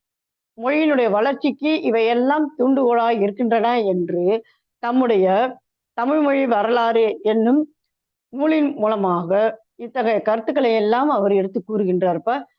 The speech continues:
சேவை சண்முகம் ஐயா அவர்கள்.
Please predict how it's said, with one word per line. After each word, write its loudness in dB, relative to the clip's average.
சேவை 0
சண்முகம் -2
ஐயா -2
அவர்கள். 0